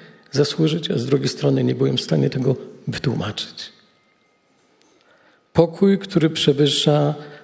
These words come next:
wszelki rozum, jak pisze Paweł, który strzeże serc waszych i myśli waszych w Chrystusie Jezusie.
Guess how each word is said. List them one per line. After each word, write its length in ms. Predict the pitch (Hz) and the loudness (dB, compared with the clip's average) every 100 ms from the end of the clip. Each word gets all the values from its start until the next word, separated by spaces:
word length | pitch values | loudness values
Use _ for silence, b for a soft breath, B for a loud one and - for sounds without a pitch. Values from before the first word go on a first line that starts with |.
| B | B
wszelki 640 | - - 147 151 147 - | -2 2 4 4 0 2
rozum, 440 | 139 127 113 107 110 | 4 4 2 0 0
jak 180 | 113 | 0
pisze 280 | - 120 - | -2 -2 0
Paweł, 600 | 117 - 117 113 120 - - B B B B B | -2 -2 0 0 0 -2 -8 B B B B B
który 320 | - 139 143 | 0 4 4
strzeże 680 | 131 - - 165 170 151 165 | 2 -2 2 4 4 4 2
serc 480 | 165 - 151 139 - | 2 2 4 2 0
waszych 600 | 127 127 - 139 127 - | 2 2 0 -2 -2 0
i 100 | 123 | 2
myśli 360 | 120 120 - | 4 2 0
waszych 560 | 120 120 120 - 117 - B B B B | 2 2 0 -2 -4 -6 B B B B
w 60 | |
Chrystusie 640 | - 127 117 - - - 110 | -6 -2 -2 -2 -4 -2 -2
Jezusie. 400 | 104 107 - | -2 -6 -8